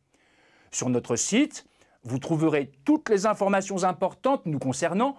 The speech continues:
des photos de nos chantiers et bien sûr nos coordonnées si vous souhaitez en savoir plus.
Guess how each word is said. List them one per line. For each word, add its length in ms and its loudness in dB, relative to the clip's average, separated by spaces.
des 260 0
photos 500 0
de 100 0
nos 120 0
chantiers 560 -4
et 100 2
bien 200 0
sûr 380 -2
nos 180 2
coordonnées 640 -2
si 180 -6
vous 120 -6
souhaitez 500 -6
en 80 -2
savoir 300 -8
plus. 440 -18